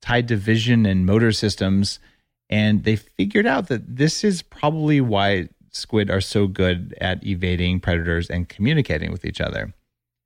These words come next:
And brain mapping can let us develop an atlas of neural connections, which lets us understand their complex brains so we can understand our complex brains.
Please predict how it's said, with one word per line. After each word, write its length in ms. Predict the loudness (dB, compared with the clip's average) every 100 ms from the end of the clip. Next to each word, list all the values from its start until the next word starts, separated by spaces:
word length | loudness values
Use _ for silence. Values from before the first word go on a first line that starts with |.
| _ _
And 380 | 0 2 0 -4 _ _ _ _ _ _ _ -4
brain 180 | 2 4
mapping 600 | 4 2 0 0 -2 -6 _ _ _
can 320 | 2 4 4
let 220 | 2 2
us 160 | 2 0
develop 340 | 0 2 2
an 140 | 2 0
atlas 480 | -2 -2 -2 -2 0
of 100 | 2
neural 240 | 4 2
connections, 640 | 2 0 -2 -2 -2 -2 -6 _ _ _
which 240 | -2 0
lets 200 | 0 0
us 120 | 0 2
understand 480 | 2 2 2 2
their 400 | 0 0 2 2
complex 440 | 0 0 0 -4 -6
brains 380 | -4 -2 -4 -4
so 100 | -4
we 80 |
can 100 | -2
understand 400 | -2 -2 -2 -2 -4 _
our 480 | -2 2 2 0 -4
complex 560 | -8 -8 -8 -10 -12 -16
brains. 480 | -16 -16 -18 _